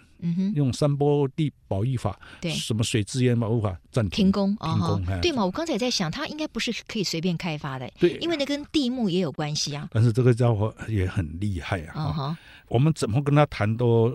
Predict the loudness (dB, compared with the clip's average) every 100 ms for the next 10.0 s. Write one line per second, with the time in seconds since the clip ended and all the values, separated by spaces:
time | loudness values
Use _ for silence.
0 | -2 0 2 2 0 0 -2 4 6 6
1 | 4 -6 _ 4 6 6 4 0 -2 -6
2 | 0 0 0 -6 -10 -16 _ _ 4 8
3 | 10 10 8 6 4 4 6 6 6 6
4 | 4 2 0 -6 -6 2 2 4 2 2
5 | 4 2 0 0 -2 -2 -4 -4 -4 -4
6 | 0 0 0 -4 -12 -6 -2 0 0 -2
7 | -6 -2 0 2 0 0 0 0 2 0
8 | 0 -2 -4 -8 -18 _ _ -16 -10 -10
9 | -6 -4 -2 0 0 -2 -8 -6 -2